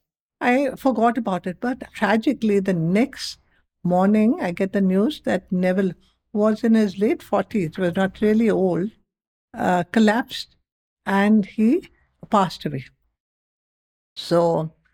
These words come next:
and it was really shocking. And after a few weeks, his wife, Patricia, I think maybe weeks or a ma-, month or so, she comes to me with check and all the mo-,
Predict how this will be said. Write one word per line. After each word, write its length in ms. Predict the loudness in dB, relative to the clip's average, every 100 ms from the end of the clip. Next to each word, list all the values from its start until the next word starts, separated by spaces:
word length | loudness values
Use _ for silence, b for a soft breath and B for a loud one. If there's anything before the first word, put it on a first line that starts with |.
| _ -4
and 260 | 0 0 0
it 120 | 0
was 180 | 0 2
really 260 | 2 2
shocking. 560 | -2 -2 -2 -2 -4 -2
And 380 | -2 -2 -4 -8 _ _ _ _
after 340 | -4 -4 -2 -2
a 60 |
few 320 | 0 0 2
weeks, 540 | 2 2 0 -4 -16 -20 _
his 280 | 0 0 0
wife, 440 | 0 0 -4 -14 _ _ _ _
Patricia, 760 | -2 0 0 0 2 2 2 -2
I 1120 | _ _ _ _ _ _ _ _ _ _ _ 0
think 120 | 2
maybe 300 | 4 4 2
weeks 360 | 2 0 -2 -2
or 120 | 0
a 100 | 0
ma-, 300 | 0 -2 0
month 340 | 2 2 2
or 120 | -2
so, 460 | -4 -4 -2 0 -2 -4 _ _ _
she 220 | -4 -4
comes 340 | 0 0 0 0
to 120 | 2
me 280 | 4 4 2
with 220 | -2 -4 _ _ _ _ _ _ -4
check 360 | 0 0 0
and 100 | -2
all 160 | 0 0
the 100 | 0
mo-, 180 | 0